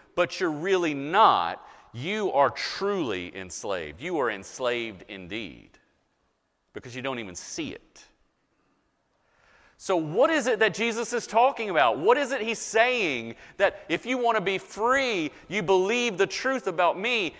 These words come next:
and I will set you free? What is he setting us free from? Well, Jesus sets us free from enslavement to sin.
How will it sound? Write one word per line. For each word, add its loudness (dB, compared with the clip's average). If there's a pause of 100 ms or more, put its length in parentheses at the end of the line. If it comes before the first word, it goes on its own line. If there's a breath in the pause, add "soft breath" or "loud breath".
and 2
I 6
will 2
set 0
you -6
free? -2
What 2
is -6
he -4
setting -2
us -4
free -4
from? -2 (1600 soft breath)
Well, -12
Jesus -10 (240)
sets -4
us -4
free -4 (1160 soft breath)
from -2
enslavement -8 (840)
to -12
sin. -8